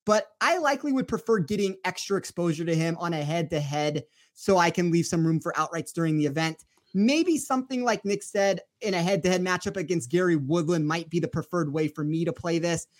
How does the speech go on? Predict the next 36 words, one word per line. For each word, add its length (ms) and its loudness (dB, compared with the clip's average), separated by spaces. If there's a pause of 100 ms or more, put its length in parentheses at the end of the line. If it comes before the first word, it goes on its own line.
(240)
uh, 220 0
because 480 0 (100)
as 720 0 (180)
I'm 300 0
pretty 300 2
much 240 0
in 120 0
lockstep 520 -2
with 140 -6
Nick 200 -6
there 160 -2
too, 240 -2
that 320 0 (380)
Woodland 440 2
is 180 0
just 340 -4
not 300 0
a 60 -2
player 320 0
I'm 140 0
looking 260 -2
to 60 0
get 120 0
exposure 440 -2
to. 160 -2
And 100 0
with 100 -4
my 80 0
model 320 2
liking 300 -2
Kim 200 -4
as 120 -6
much 180 -8
as 120 -6
it 120 -8
does, 360 -2